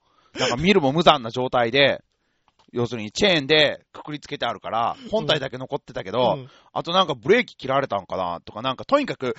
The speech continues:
Speaker 1: 全部ボロッボロの状態にされてた。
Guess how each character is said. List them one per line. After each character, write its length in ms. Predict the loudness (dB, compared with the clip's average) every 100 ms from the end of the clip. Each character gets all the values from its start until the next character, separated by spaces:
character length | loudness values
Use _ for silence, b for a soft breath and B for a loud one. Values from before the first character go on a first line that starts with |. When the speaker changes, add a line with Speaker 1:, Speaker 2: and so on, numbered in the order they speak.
| B B
Speaker 1:
全 260 | -2 0 0 -8 -8
部 120 | -6
ボ 120 | -2 -4
ロ 80 |
ッ 80 | -4 _
ボ 100 | -2
ロ 100 | 0
の 80 | 0
状 220 | 0 0
態 200 | 2 0
に 280 | -2 -6 -6 b b -16
さ 220 | -6 -2
れ 120 | -2
て 220 | -2 -4
た。 260 | -2 -4